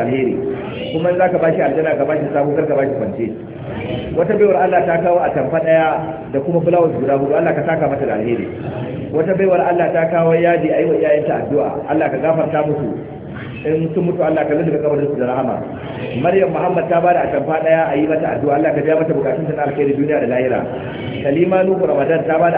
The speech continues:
atamfa turmi har guda hudu. Allah ka saka mata da alheri. Wannan kayayyaki da aka ainihin wato samu. Kwamitin marayu sun ce la'akari da lokaci yana tafiya,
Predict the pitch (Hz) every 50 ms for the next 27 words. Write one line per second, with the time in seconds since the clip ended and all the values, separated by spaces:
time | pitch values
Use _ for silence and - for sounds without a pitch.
0 | - - - 143 127 - 160 160 160 160 156 147 151 180 170 165 170 175 160 165
1 | 160 - 147 139 135 127 127 131 127 131 135 - 160 170 165 147 139 135 - 165
2 | 151 - 151 139 143 143 143 131 120 113 120 120 131 131 113 98 - - - -
3 | - - - - 131 120 120 120 143 170 175 180 185 - 175 175 175 175 165 156
4 | 160 160 160 185 175 170 170 165 165 165 160 143 151 156 - 160 127 - 147 151
5 | 151 151 135 - 127 117 - 135 135 135 123 113 - - - - - - - -
6 | - - - - - - - 147 160 160 190 240 214 196 185 180 170 175 185 -
7 | 185 190 190 - 202 180 151 127 143 165 190 185 185 185 180 185 170 185 151 139
8 | 143 - - 170 151 - - 165 165 160 156 - 139 - 147 156 147 131 -